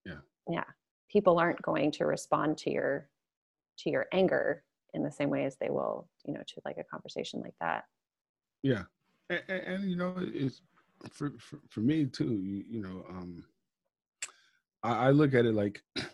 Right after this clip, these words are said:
Speaker 1: I'm a human being and I have my experiences, and I'm not the only human being on this planet. And so one of the perspectives that I have is if I go through what I go through, somebody out there is going through what they're going through, right?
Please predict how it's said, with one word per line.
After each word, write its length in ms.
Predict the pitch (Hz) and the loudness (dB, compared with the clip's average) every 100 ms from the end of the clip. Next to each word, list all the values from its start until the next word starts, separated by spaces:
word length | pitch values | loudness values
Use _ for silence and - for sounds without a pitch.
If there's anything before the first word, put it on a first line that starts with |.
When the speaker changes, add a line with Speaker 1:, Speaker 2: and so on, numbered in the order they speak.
| _ _ _ _ _ _ _ _ _ _ _ _ _ _ _ _ _ _ - | _ _ _ _ _ _ _ _ _ _ _ _ _ _ _ _ _ _ -6
Speaker 1:
I'm 140 | 110 127 | 0 2
a 60 | |
human 280 | 123 123 113 | 4 4 4
being 220 | 113 113 | 4 4
and 80 | 107 | 4
I 80 | 107 | 2
have 200 | 110 101 | 2 2
my 160 | 95 98 | 2 0
experiences, 720 | 87 - 87 80 - 90 92 | -4 -6 -6 -6 -8 -10 -6
and 140 | 92 | -4
I'm 100 | 90 | -2
not 180 | 107 98 | -2 -2
the 100 | 90 | -4
only 200 | 98 90 | -2 -4
human 240 | 95 95 | -2 -2
being 200 | 85 92 | -2 -2
on 140 | 80 78 | -4 -6
this 140 | 73 | -10
planet. 360 | - 90 82 - _ - - - _ _ _ _ _ _ - | -10 -8 -8 -10 _ -20 -20 -20 _ _ _ _ _ _ -8
And 220 | 95 92 | -6 -4
so 400 | 104 95 92 92 _ _ _ _ _ | -4 -2 -4 -6 _ _ _ _ _
one 200 | 95 120 | -2 2
of 80 | 120 | 2
the 80 | 107 | -2
perspectives 580 | - - 113 98 104 92 | -6 0 0 2 -2 0
that 80 | |
I 120 | 107 104 | 0 0
have 240 | 98 90 | 0 -2
is 220 | 85 - - _ _ _ _ - | -4 -10 -20 _ _ _ _ -4
if 100 | 107 | 4
I 160 | 139 | 4
go 180 | 131 127 | 6 6
through 160 | 120 117 | 6 4
what 100 | 107 | 4
I 100 | 98 | 2
go 180 | 95 | -2
through, 160 | 90 87 | -2 -4
somebody 420 | - 120 104 95 | 0 2 2 2
out 120 | 87 | 0
there 120 | 92 82 | -4 -6
is 60 | |
going 220 | 76 82 71 | -6 -8 -6
through 120 | 71 | -8
what 100 | 71 | -6
they're 140 | 76 | -8
going 260 | 65 64 58 | -8 -10 -10
through, 160 | 52 50 _ _ _ _ | -14 -18 _ _ _ _
right? 220 | 82 80 | -10 -10